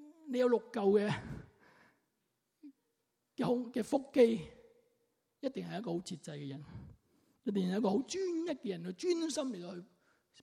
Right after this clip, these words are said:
受呢個嘅培訓。所以同，同，同，同士兵有相似嘅，啊，而且要持之以恆喎，啊！有啲人咧，即係開始就，啊，啊，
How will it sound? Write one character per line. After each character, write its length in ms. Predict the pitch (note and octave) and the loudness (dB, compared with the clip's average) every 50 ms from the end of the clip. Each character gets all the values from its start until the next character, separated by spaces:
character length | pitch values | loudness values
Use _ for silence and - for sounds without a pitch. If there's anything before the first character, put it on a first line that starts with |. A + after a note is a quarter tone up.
| _ - - - | _ -6 -6 -4
受 220 | - G3 F#3+ F3 | -4 -4 -4 0
呢 120 | F#3+ A3 A3 | 2 2 4
個 80 | G3 | 2
嘅 140 | F3 E3+ D#3 | 2 0 -4
培 140 | D#3 - D#3 | -4 -4 -6
訓。 160 | C#3+ - G#3+ D4 | -4 -4 -2 2
所 120 | F#4 A4 | 4 6
以 80 | G#4 D4+ | 4 4
同， 400 | - - - A3 F#3 F3+ F#3+ C4 | 2 -2 -6 -4 -4 -4 -4 -4
同， 280 | - A3+ F#3 F3+ G#3+ - | -2 -2 -2 -2 -2 -2
同， 280 | - G3+ G3 F#3 G3 - _ _ _ _ _ | -2 -2 -2 -2 -2 -6 _ _ _ _ _
同 220 | - G#3 G3+ - - | -4 -2 -2 -4 -4
士 220 | - - A#3 A3 | -4 -4 -2 -2
兵 120 | A#3+ E4 | 0 2
有 60 | C#4 A3 | 0 0
相 280 | A3+ D#4+ C4 B3 C4 | 2 2 2 2 2
似 140 | C4+ - F#3 | 0 -2 -4
嘅， 200 | F3 F3 F3+ F#3 - - _ _ _ _ _ _ _ _ _ _ | -4 -4 -6 -6 -8 -14 _ _ _ _ _ _ _ _ _ _
啊， 260 | - F3 F#3 F#3+ E3 _ _ _ _ _ _ _ _ _ _ _ _ _ _ _ | -18 -18 -18 -18 -20 _ _ _ _ _ _ _ _ _ _ _ _ _ _ _
而 60 | - D4 | 6 8
且 140 | G#4 A4+ | 8 8
要 60 | F#4 D#4+ | 8 6
持 300 | - - - A#3+ A3+ - | 2 0 -4 -2 -2 -4
之 100 | F#4+ G#4 | 0 0
以 120 | F#4 E4 | 0 0
恆 320 | G3+ D3+ - G3 F#3+ G3+ | 2 0 -2 -2 0 2
喎， 120 | G#3 A3 A3+ A3 | 4 4 4 4
啊！ 360 | G#3 G#3 A3 B3 D4 B3 A#3 B3+ | 2 2 0 0 -2 -2 -4 -4
有 60 | G#3 | -4
啲 20 | B3+ | -4
人 240 | C4 G3 F3 F3 | -4 -4 -4 -6
咧， 400 | G#3+ A#3 B3 A#3 A#3 C#4 C#4 D4 - _ _ _ _ _ _ _ _ _ _ _ _ _ _ _ _ _ _ _ _ _ _ | -4 -4 -4 -4 -6 -8 -12 -16 -20 _ _ _ _ _ _ _ _ _ _ _ _ _ _ _ _ _ _ _ _ _ _
即 100 | - C4 | -4 -4
係 200 | G#3 F#3+ F#3 F3 | -4 -2 -4 -6
開 200 | - - - A3+ | -6 -4 -4 -4
始 100 | C4 G#3+ | -4 -4
就， 200 | E3 E3 E3+ G3+ | -4 -8 -10 -10
啊， 60 | G#3 - F3+ E3+ - - - - - - | -8 -8 -8 -8 -8 -8 -10 -12 -14 -10
啊， 340 | F3 - - A2+ - - | -8 -6 -4 -6 -6 -8